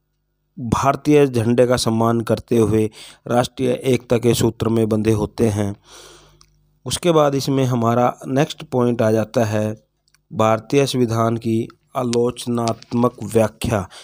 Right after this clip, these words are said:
तो आलोचना के बारे में कुछ विद्वानों ने, कुछ लोगों ने भी बोला है कि भाई जो संविधान का निर्माण किया गया है उसके अंदर कुछ कमियां रह गई। क्या?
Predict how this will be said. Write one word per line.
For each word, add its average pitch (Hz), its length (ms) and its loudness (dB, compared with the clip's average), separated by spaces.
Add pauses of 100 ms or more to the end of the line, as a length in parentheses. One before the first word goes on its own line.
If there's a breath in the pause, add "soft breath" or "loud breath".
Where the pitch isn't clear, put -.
(160 loud breath)
तो - 100 -4
आलोचना 151 680 2
के 123 180 -2
बारे 110 300 2
में 113 280 -2 (720 soft breath)
कुछ 170 260 -8 (160)
विद्वानों 123 640 0
ने, 117 240 0
कुछ 151 300 -10
लोगों 120 400 2
ने 117 160 0
भी 113 140 -2
बोला 110 340 2
है 113 280 -2 (460 loud breath)
कि 117 80 -2
भाई 117 300 4 (180)
जो 117 220 -2
संविधान 123 680 0 (340)
का 120 80 2
निर्माण 117 460 2
किया 123 260 0
गया 117 200 0
है 117 200 -4 (340 loud breath)
उसके 135 420 0
अंदर 117 360 2
कुछ - 340 -4 (120)
कमियां 113 440 0 (200)
रह 113 260 2
गई। 104 240 0 (240)
क्या? 127 300 2